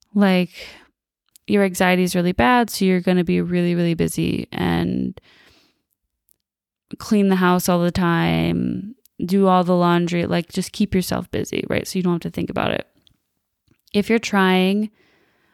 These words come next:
meditation for the first time, whatever type of meditation you are trying,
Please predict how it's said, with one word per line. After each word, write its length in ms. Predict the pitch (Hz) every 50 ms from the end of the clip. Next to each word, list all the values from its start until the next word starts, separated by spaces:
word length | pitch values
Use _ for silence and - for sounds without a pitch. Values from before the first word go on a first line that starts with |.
| _ _
meditation 840 | - 190 196 180 180 185 - - 180 180 170 - 180 175 170 175
for 100 | 170 175
the 100 | 165 170
first 360 | 165 - 170 170 170 - - -
time, 500 | - - - - - - - 196 190 - _ _ _
whatever 420 | - 185 175 180 175 175 180 180 175
type 200 | - 190 175 175
of 100 | 170 170
meditation 640 | 175 165 165 160 - - 175 170 165 - 170 170
you 140 | 170 170 170
are 460 | 165 165 165 160 165 170 175 185 185 - _
trying, 560 | - - 180 170 170 175 180 202 226 240 -